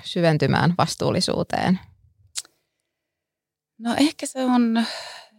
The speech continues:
Speaker 2: se sosiaalinen vastuu on ollut mun koko työuran läpileikkaava teema. Samoin kuin sit just tää taloudellinen vastuu liiketoimintajohtajan näkökulmasta. Ja tää ympäristöpuoli, totta kai se on ollut arkielämässä, mutta opinnoissahan se tuli tutuksi. Ja nyt se on,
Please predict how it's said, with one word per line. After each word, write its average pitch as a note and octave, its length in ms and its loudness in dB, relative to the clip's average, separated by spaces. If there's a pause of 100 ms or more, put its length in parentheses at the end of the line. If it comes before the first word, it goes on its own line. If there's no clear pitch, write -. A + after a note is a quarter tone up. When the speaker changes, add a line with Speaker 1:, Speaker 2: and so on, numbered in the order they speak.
(160)
Speaker 2:
se - 100 -2
sosiaalinen G#3 580 4
vastuu F#3+ 560 4
on E3+ 220 4
ollut E3+ 280 6
mun E3 120 2
koko E3+ 240 4
työuran E3+ 640 4
läpileikkaava D3+ 720 4
teema. E3+ 480 6 (1080)
Samoin G3 320 6
kuin D#3+ 120 2
sit - 180 -4
just E3 180 -2
tää D#3+ 140 4
taloudellinen D3+ 600 4
vastuu D3+ 360 2
liiketoimintajohtajan D#3+ 840 2
näkökulmasta. E3+ 720 2 (640)
Ja F3+ 60 -14
tää G3+ 140 8
ympäristöpuoli, F#3+ 1000 6
totta F#3+ 240 2
kai F3 180 4
se - 120 4
on E3+ 100 6
ollut E3 360 4
arkielämässä, E3 840 4
mutta D#3+ 400 2
opinnoissahan E3 720 4
se - 120 -4
tuli D#3+ 260 2
tutuksi. F3 480 2
Ja D#3 180 4
nyt G3+ 260 -2
se - 100 2
on, F3 140 2